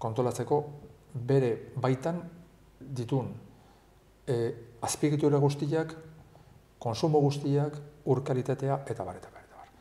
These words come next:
Eta horreta-, hori araututa dago, hori planean azaltzen da, zer egin beharra, zer egin behar du bakoitzak.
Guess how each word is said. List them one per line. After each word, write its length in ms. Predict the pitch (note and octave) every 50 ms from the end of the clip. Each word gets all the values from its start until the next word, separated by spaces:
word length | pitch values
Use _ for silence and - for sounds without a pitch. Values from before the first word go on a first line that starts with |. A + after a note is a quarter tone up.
| - - - -
Eta 200 | - C3 A#2 -
horreta-, 240 | G#2 G#2+ G#2 - - -
hori 180 | B2+ B2 B2+ A#2+
araututa 400 | G2+ G#2+ G#2+ G#2 A2 A2 - A#2
dago, 220 | A#2+ C3+ D3+ C3
hori 100 | A2+ G2+ F#2 -
planean 380 | - C3+ B2+ B2 B2 A#2 A2+ G#2+ G#2
azaltzen 400 | - - A2+ A2 - C3 C3 D3
da, 80 | F3+ G3+ -
zer 340 | - - - - C3+ B2+ C3 A#2
egin 160 | B2+ C3 B2
beharra, 400 | B2 A#2+ A#2 A#2 A#2 A#2 A2+ G#2+ G#2 G2+ G2+ G#2+ G#2 G#2+ A2
zer 200 | A2+ - A#2+ A#2
egin 160 | A2+ A#2+ A#2+ A#2
behar 160 | B2 A#2+ B2+
du 80 | E3+
bakoitzak. 580 | D3+ A#2+ - - - F#2+ F#2 - - - - -